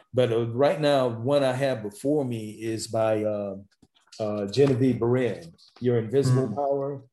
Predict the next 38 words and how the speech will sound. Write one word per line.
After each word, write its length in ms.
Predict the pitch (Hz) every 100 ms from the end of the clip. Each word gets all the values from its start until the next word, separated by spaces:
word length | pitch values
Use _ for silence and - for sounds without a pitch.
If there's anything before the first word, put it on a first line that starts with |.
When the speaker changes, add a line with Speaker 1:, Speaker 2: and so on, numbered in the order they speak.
| _ _ -
Speaker 2:
Yeah. 320 | 110 107 98 90 _ _ _
Speaker 1:
Yeah, 160 | 113 101
I 40 |
have 260 | 104 120 104
that 200 | 120 110
one 160 | 107 101
that 120 | 101
I 100 | 104
have 280 | 104 113 98
right 200 | 110 110
here. 460 | 95 127 113 95 - -
And 240 | - 113 117
I've 180 | 120 120
got 200 | 127 107
a 80 |
whole 500 | 98 127 127 120 110 101 -
slew 500 | - - 139 139 120
of 80 |
them 320 | 110 107 104 101
right 240 | 120 117
here 160 | 107 110
in 140 | 104
front 260 | - 131 120
of 120 | 98
me. 220 | 98 92 - - - -
Uh, 400 | 110 113 113 117
another 280 | 123 139 135
one 280 | 131 127 127
is, 480 | 113 117 117 110
um, 540 | 117 110 104 101 98 98 - _ _ _ 107
uh, 420 | 101 104 98 95 101 _ _ 117
James 340 | 135 135 120
Allen. 400 | 127 110 - - _ _ _ _ _ _ _ _ _ -
Speaker 2:
Yeah. 280 | 120 101 92 -
Speaker 1:
Such 180 | 143 120
a 40 |
profound 580 | 113 104 127 120 117 101
book, 320 | 107 82